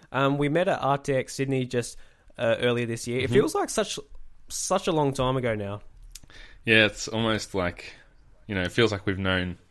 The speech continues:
Speaker 2: or, like, not just you and me, but everyone that was there, it feels like we've known each other for
Speaker 1: Mm.
Speaker 2: ages, I guess.
Speaker 1: Like, we, we, I got to meet,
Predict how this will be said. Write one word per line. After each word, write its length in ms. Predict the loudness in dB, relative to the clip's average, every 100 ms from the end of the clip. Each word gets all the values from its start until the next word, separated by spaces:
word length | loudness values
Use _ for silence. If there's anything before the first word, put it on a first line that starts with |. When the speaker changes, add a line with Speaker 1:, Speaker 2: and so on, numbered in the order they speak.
| _ _ -8
Speaker 2:
or, 200 | -4 -4 -2
like, 200 | -2 -2
not 160 | -4
just 180 | -4 -2
you 140 | 0
and 100 | 2
me, 140 | 2 0
but 220 | 0 -4
everyone 360 | -4 -2 -2 -4
that 100 | -8 -12 -20 _
was 180 | -6 0
there, 240 | 4 4
it 60 | 4
feels 160 | -2 -6
like 140 | -6
we've 80 | -6
known 120 | -4
each 120 | -2
other 120 | -4 -4
for 160 | -2
Speaker 1:
Mm. 100 | 0
Speaker 2:
ages, 260 | 0 -4 -8
I 40 |
guess. 320 | -6 -6 -8 -20 _ _ _ -20 -20 _ _ _ _ _ _ _ -8
Speaker 1:
Like, 180 | -8 -8
we, 260 | -4 -2 -2
we, 240 | -4 -4
I 140 | 0 0
got 220 | -2 -4
to 80 | -2
meet, 320 | -2 -2 -8